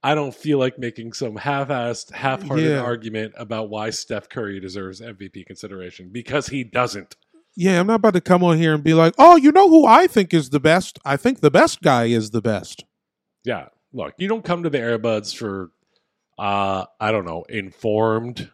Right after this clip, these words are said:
Speaker 1: opinions. You don't come to the Airbuds for
Speaker 2: You know what you need?
Speaker 1: intelligent
Speaker 2: You know what you
Speaker 1: discourse.
Speaker 2: need? You know what you need to have a good basketball team? You need to make shots. You need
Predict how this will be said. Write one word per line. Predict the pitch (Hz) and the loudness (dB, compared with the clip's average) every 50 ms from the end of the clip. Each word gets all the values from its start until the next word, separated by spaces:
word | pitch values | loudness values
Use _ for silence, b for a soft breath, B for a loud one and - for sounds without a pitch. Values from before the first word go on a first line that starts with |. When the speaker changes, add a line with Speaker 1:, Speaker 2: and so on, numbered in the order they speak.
| _ - | _ -16
Speaker 1:
opinions. | 131 131 - 139 131 135 135 135 135 135 123 | -14 -8 -6 -6 -6 -6 -6 -8 -8 -10 -10
You | 131 | -10
don't | 127 127 123 | -10 -10 -10
come | 135 131 117 | -10 -8 -8
to | 120 | -8
the | 120 | -8
Airbuds | 117 113 113 113 120 113 113 113 - - | -6 -6 -6 -4 -4 -4 -4 -6 -8 -14
for | - _ - 117 98 98 98 98 - | -16 _ -10 -10 -8 -8 -10 -8 -2
Speaker 2:
You | 427 392 | -2 0
know | 381 427 427 | 2 4 4
what | 440 440 415 - | 4 4 2 4
you | 359 381 | 4 4
need? | - - 349 349 - | 4 4 4 2 2
Speaker 1:
intelligent | 262 247 | 2 2
Speaker 2:
You | 302 | 2
know | 330 392 427 427 | 4 6 8 8
what | 415 392 - - | 8 8 8 6
you | - 254 | 6 6
Speaker 1:
discourse. | 240 220 | 6 6
Speaker 2:
need? | 208 220 233 247 269 277 262 220 - - | 4 2 2 4 4 4 4 2 2 0
You | 190 220 | 0 0
know | 233 285 339 359 | 2 2 2 4
what | 349 311 226 - - | 4 2 2 2 2
you | 160 151 | 0 0
need | 147 147 180 240 262 254 226 185 160 | 0 0 0 0 0 0 0 0 0
to | 160 139 | -2 0
have | 135 165 185 190 170 | 2 2 2 2 2
a | 156 139 | 0 2
good | 143 214 240 208 165 147 | 4 4 4 4 2 2
basketball | 175 190 226 247 269 - 180 147 123 - 139 143 143 | 2 2 2 2 0 -2 -4 -2 0 2 2 2 2
team? | - 180 180 214 233 214 | 2 0 -2 -2 0 0
You | 175 180 | 0 0
need | 262 370 392 - | 0 0 2 4
to | - 190 185 | 6 6 6
make | 175 196 285 403 440 415 - - | 4 4 4 4 4 2 0 -4
shots. | - - - 214 208 285 320 302 - - _ _ _ - - - - - - _ _ b b b b b b b b b b _ _ | -10 -2 0 2 4 4 4 2 0 -4 _ _ _ -16 -14 -14 -14 -16 -20 _ _ b b b b b b b b b b _ _
You | - 392 427 427 | 4 6 6 6
need | 415 440 466 494 | 6 2 -2 -2